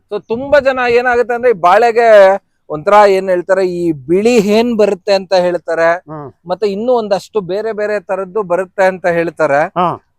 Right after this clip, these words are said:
Speaker 1: So ನಿಮ್ಮ ಗಿಡಗಳಲ್ಲಿ ನೀವ್ ಯಾವ್ಯಾವ ತರ ರೋಗ ಬಾಧೆ ನೋಡಿದೀರಾ ನೀವ್ ಇಲ್ಲಿವರೆಗೂ?
Speaker 2: ಅಲ್ಲಲ್ಲ, ನನಗೆ ರೋಗ ಬಾಧೆ ನೋಡಿದೆ ಅನ್ನೋದಕ್ಕಿಂತ ಅದ್ರ ಬಗ್ಗೆ ಅಷ್ಟು ನನ್ಗೆ ಇನ್ನೂ ತಿಳುವಳಿಕೆ ಇಲ್ಲ.
Speaker 1: ಹಾ.
Speaker 2: ಆದ್ರೆ ನಾನು ಏನು ಸ್ಪ್ರೇ ಮಾಡಿಲ್ಲ.
Speaker 1: ಮಾಡಿಲ್ಲ.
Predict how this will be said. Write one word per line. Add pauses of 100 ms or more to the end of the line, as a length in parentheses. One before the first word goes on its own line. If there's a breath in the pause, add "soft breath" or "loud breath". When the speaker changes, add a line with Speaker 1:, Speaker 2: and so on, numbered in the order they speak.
(100)
Speaker 1:
So
ನಿಮ್ಮ
ಗಿಡಗಳಲ್ಲಿ
ನೀವ್
ಯಾವ್ಯಾವ
ತರ (100)
ರೋಗ
ಬಾಧೆ
ನೋಡಿದೀರಾ
ನೀವ್
ಇಲ್ಲಿವರೆಗೂ?
Speaker 2:
ಅಲ್ಲಲ್ಲ,
ನನಗೆ
ರೋಗ
ಬಾಧೆ
ನೋಡಿದೆ
ಅನ್ನೋದಕ್ಕಿಂತ
ಅದ್ರ
ಬಗ್ಗೆ
ಅಷ್ಟು
ನನ್ಗೆ
ಇನ್ನೂ
ತಿಳುವಳಿಕೆ
ಇಲ್ಲ. (340)
Speaker 1:
ಹಾ.
Speaker 2:
ಆದ್ರೆ
ನಾನು
ಏನು
ಸ್ಪ್ರೇ
ಮಾಡಿಲ್ಲ.
Speaker 1:
ಮಾಡಿಲ್ಲ.